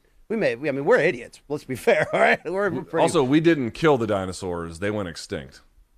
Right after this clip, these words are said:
Speaker 1: So who, so chicken and egg, who, who did what?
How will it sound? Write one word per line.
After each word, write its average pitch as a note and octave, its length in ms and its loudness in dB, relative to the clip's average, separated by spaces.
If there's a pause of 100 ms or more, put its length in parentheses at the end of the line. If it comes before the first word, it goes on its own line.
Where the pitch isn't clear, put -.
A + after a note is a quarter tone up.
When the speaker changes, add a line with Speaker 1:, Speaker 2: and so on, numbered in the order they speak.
(840)
Speaker 1:
So E3 220 0
who, E3+ 380 -2
so D#3 180 -4
chicken E3+ 300 -4
and D3 100 -2
egg, D#3+ 240 0
who, D3 420 -6
who D#3 140 -4
did D#3+ 180 -4
what? D#3+ 300 -4